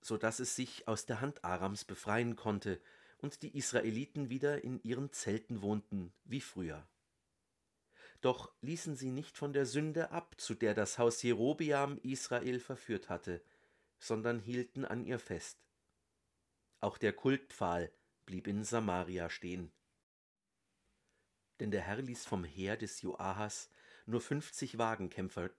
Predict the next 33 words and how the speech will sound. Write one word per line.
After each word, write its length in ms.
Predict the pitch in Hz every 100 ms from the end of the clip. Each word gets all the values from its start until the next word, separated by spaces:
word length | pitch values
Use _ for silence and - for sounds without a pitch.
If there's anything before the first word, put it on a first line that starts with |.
| -
zehn 400 | - 120 123 104
Wagen 400 | 104 104 98 95
und 220 | 98 90 -
zehntausend 640 | - 107 104 101 98 104
Mann 140 | 107 113
Fußtruppen 580 | - 117 - - -
übrig. 460 | - 95 123 - - _ _ _ _ _ _ _ - -
Alles 280 | 143 170 -
andere 420 | 117 117 98 92 - -
hatte 240 | - 127 147
der 140 | 98
König 500 | - 110 104 127 131
von 260 | - 92 -
Aram 360 | 95 101 110
vernichtet 600 | 107 113 117 110 - 110 - -
und 240 | - 95 -
dem 120 | 90
Staub 400 | - - 110 -
gleichgemacht, 720 | 101 95 90 - 90 87 -
auf 200 | - 95
den 240 | - 90 87
man 220 | 95 110
tritt. 360 | - 90 - - _ _ _ _ _ _ _ _ _ _ _ _ _ _ _ _
Die 160 | 110 95
übrige 420 | - 185 123 120 90
Geschichte 480 | - - 113 -
des 240 | 95 - -
Joahas, 640 | 90 - 98 92 123 - - _ _ _ _ -
alle 180 | 98
seine 300 | 92 98 92
Taten 420 | - 101 98 - 147
und 160 | 95
Erfolge, 560 | 87 - 101 113 113